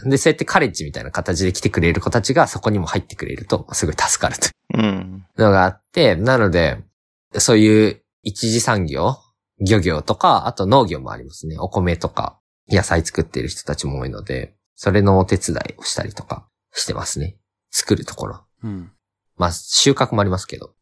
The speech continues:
Speaker 3: いや、俺がその、わかめに関して、他の、だから今言ったさ、アワビとかさ、ホタテはさ、なんとなくイメージがつくのよ。
Speaker 1: はい。
Speaker 3: その、
Speaker 1: はいはいはいはいはい。
Speaker 3: 養殖場のイメージが。でも、わかめって、地面に、だってほら、土に植えるわけじゃないじゃない？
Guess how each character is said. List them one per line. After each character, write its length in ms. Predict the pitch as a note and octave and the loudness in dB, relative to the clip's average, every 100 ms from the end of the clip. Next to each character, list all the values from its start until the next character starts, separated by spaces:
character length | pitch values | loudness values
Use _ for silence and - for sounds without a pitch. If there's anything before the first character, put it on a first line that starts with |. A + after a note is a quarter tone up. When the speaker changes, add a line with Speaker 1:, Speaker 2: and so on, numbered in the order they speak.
| _ B2+ | _ -2
Speaker 3:
い 60 | |
や、 100 | A#2 | 2
俺 160 | B2+ D3+ | 4 4
が 80 | D#3 | 2
そ 140 | D#3 | 0
の、 340 | C3+ C3 - | 0 -2 0
わ 80 | D#3+ | 0
か 140 | G3+ F3 | 2 0
め 100 | C#3 | 0
に 140 | B2 | 0
関 180 | C3+ A#2 | -2 -2
し 60 | |
て、 60 | A2+ | -6
他 260 | B2 D3+ G#3 | -4 0 0
の、 140 | G3+ | 2
だ 100 | F#3+ | 4
か 80 | D3 | 4
ら 60 | B2+ | 4
今 140 | C3 | 0
言 80 | G#2+ | -6
っ 20 | |
た 80 | - | -8
さ、 100 | - | 0
ア 80 | D3+ | 4
ワ 120 | F3 | 4
ビ 120 | B2 | 2
と 100 | A2 | -4
か 120 | - F#2 | -6 -8
さ、 140 | F#2 | -10
ホ 140 | G#2 | -10
タ 100 | - | -10
テ 100 | - | -4
は 120 | A2+ G#2+ | -2 -2
さ、 320 | A#2 F2 - _ _ _ - | -2 -2 -6 _ _ _ -4
な 180 | C#3 | -2
ん 40 | - | 0
と 80 | D3 | -2
な 100 | B2 | -2
く 100 | G2 | -4
イ 80 | |
メ 120 | A#2+ B2+ | -4 -2
ー 40 | |
ジ 80 | G2+ | -4
が 80 | F#2+ | -8
つ 100 | - | -10
く 140 | G#2 | -12
の 80 | D#2+ | -12
よ。 60 | |
Speaker 1:
は 60 | C2+ | -14
い。 20 | |
Speaker 3:
そ 120 | - | -12
の、 200 | G2+ F2 - | -10 -10 -4
Speaker 1:
は 140 | G2+ | -2
い 20 | |
は 100 | - E2 | -2 -4
い 20 | |
は 100 | D#2 | -6
い 40 | |
は 120 | - | -8
い 40 | D2+ | -8
は 120 | D2+ | -2
い。 40 | |
Speaker 3:
養 120 | B2+ B2 | -2 0
殖 240 | A#2+ B2 | -2 -4
場 160 | A2+ A#2 | -2 -2
の 140 | A2 | -2
イ 100 | A#2 | -2
メ 120 | A#2+ | -2
ー 20 | G#2+ | -4
ジ 140 | G2 | -8
が。 160 | E2 - _ _ - | -12 -12 _ _ -8
で 160 | - | -2
も、 180 | A#2+ D#2 | -2 2
わ 160 | C3+ - | 2 2
か 140 | C4+ | 2
め 160 | B3 B2 | 0 -4
っ 40 | |
て、 460 | _ - A2 F#2+ - _ _ - - - - - - - _ _ - | _ 0 0 0 -8 _ _ -12 -8 -4 -2 -4 -8 -14 _ _ -14
地 300 | A#2 A2 G3+ | -10 -4 0
面 300 | A3+ D#3+ B2+ | 2 2 2
に、 80 | A2 | 2
だ 80 | A#2 | 0
っ 40 | |
て 100 | A#2+ | 0
ほ 120 | A2 | -2
ら、 80 | G2+ | -4
土 320 | - - A#2+ - - | -4 -6 -6 -8 -8
に 220 | B2 B2+ | -2 0
植 160 | B2+ | 4
え 20 | C3+ | 4
る 60 | |
わ 80 | C3 | 4
け 100 | A2+ | 2
じ 80 | G2+ | -4
ゃ 20 | |
な 140 | A2+ | -4
い 80 | G#2+ | -4
じ 80 | F#2 | -6
ゃ 40 | |
な 140 | F#2 | -10
い？ 60 | B2+ | -10